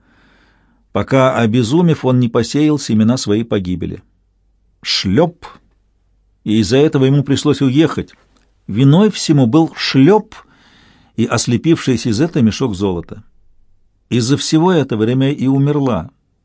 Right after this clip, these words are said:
Ее убило горе, ведь она была здорова и никогда не болела. А как стояла, так и упала, бедняжка Ремей. И Сизет снова расплакался, как плакал всю ночь: «Будь проклята моя горькая судьба!»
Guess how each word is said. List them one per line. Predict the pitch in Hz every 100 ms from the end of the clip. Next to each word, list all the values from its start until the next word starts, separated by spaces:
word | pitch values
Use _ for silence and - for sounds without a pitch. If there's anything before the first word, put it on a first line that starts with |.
| _ _ -
Ее | 139 175
убило | 185 170 254 247
горе, | 190 196 170 147 - _ _ _ _ _ _ -
ведь | 135 185
она | 202
была | 196 196
здорова | 156 185 190 139 90
и | 104
никогда | 131 139 160 185
не | 190
болела. | 180 185 147 95 80 _ _ _ _ _ -
А | 120
как | 160
стояла, | - 170 170 185 131
так | - - -
и |
упала, | 107 - 110 95 90
бедняжка | 95 104 92 -
Ремей. | 95 92 87 - _ - - - - _ _ _ _ -
И | 110
Сизет | 127 117 170
снова | - 170 147
расплакался, | 143 - 156 175 165 131 - 107
как | 110 -
плакал | 131 120 110
всю | - 131
ночь: | 143 131 - -
«Будь | 107 135 -
проклята | 131 147 165 156 147 147
моя | 135 139 131
горькая | 147 143 139 131
судьба!» | - 117 120 160 143